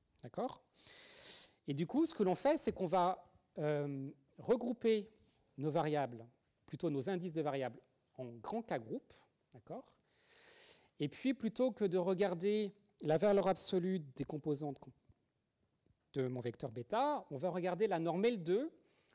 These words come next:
du vecteur formé par les bêta J pour J appartenant au groupe G K. Et c'est ce qu'on appelle le groupe lasso. Et en fait, minimiser ce critère-là va faire exactement le boulot que l'on veut.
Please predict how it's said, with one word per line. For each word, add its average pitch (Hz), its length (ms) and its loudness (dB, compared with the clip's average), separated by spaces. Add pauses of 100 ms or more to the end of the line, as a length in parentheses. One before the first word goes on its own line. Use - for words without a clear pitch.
du 131 180 -4
vecteur 240 640 4
formé 226 600 2 (760)
par 190 300 4
les 143 100 -4
bêta 143 280 0
J 165 200 0
pour 160 260 -2
J 151 60 -2 (200)
appartenant 196 340 -2
au 214 120 0
groupe 226 240 -8
G - 200 -6
K. - 120 -10 (1080)
Et 117 60 -14
c'est 156 160 -6
ce - 80 -6
qu'on 147 120 -6
appelle 202 320 -4
le 175 80 0
groupe 160 240 -8
lasso. 151 280 -8 (1800)
Et 160 160 4
en 156 80 4
fait, - 520 0 (360)
minimiser 226 520 4
ce 196 140 0
critère-là 170 460 2
va 208 180 0
faire 180 280 -2
exactement 247 580 2
le 254 100 2
boulot 196 300 0
que 240 120 -6
l'on 180 140 2
veut. 131 220 -6